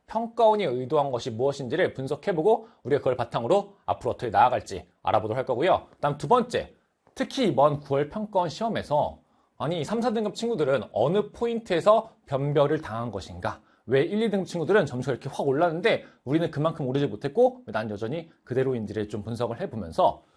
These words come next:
전반부 삼십 일의 학습 계획을 세워보도록 하겠습니다. 그리고 이제 마지막으로 남은 삼십 일 동안 어떻게 우리가 학습해야지 실전력을 극대화해서 원하는 점수를 받을 수 있는지 같이 또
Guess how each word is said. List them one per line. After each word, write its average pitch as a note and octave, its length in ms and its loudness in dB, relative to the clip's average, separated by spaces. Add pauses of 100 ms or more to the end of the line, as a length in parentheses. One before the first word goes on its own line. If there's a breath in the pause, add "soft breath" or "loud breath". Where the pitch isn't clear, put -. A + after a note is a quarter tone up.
(220 soft breath)
전반부 D3 560 2
삼십 F#3+ 460 -6
일의 C#3 280 2
학습 - 480 -4
계획을 B2 380 -2
세워보도록 A#2 680 -2
하겠습니다. G#2 520 -6 (180)
그리고 A#2+ 160 -6
이제 A2 120 -2
마지막으로 B2 680 2 (200 loud breath)
남은 B2 260 0
삼십 D#3+ 300 -4
일 D3 120 -4
동안 E3+ 280 2
어떻게 - 440 -4
우리가 C3+ 240 4
학습해야지 C#3+ 720 0 (140 loud breath)
실전력을 G#3 520 0
극대화해서 D3 760 4
원하는 B2 260 -2
점수를 A2 180 -8
받을 G2+ 200 -4
수 - 120 -12
있는지 B2 420 -4 (100)
같이 - 300 -12
또 E3+ 260 -2